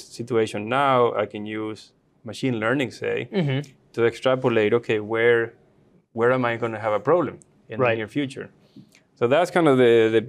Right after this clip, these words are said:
Speaker 1: baseline set of investments. Uh, I think more in-, innovative companies have gone beyond that and have started to look at the structure of their value chain. By structure, I mean,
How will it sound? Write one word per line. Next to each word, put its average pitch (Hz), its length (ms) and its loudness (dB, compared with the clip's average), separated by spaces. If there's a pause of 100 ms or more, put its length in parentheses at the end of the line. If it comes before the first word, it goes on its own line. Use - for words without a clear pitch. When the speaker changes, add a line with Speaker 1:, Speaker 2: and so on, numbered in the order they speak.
Speaker 1:
baseline 113 440 0
set 113 160 0
of 107 120 -2
investments. 110 680 -6 (180)
Uh, 107 240 -8
I - 20 -16
think 131 220 -6
more 123 260 4
in-, 117 140 -4 (140)
innovative 127 400 -2
companies 107 480 -8
have 107 120 -6
gone 117 180 -4
beyond 113 380 -2
that 98 200 -2 (120)
and 110 140 -14
have 107 100 -10
started 107 320 -6
to 104 60 -18
look 110 240 -12
at 110 100 -14
the 107 80 -16
structure - 640 -6 (140)
of 104 180 -12
their 101 140 -6
value 104 260 -4
chain. - 300 -18 (640)
By 107 160 -2
structure, 143 480 0
I 117 80 2
mean, 110 480 -4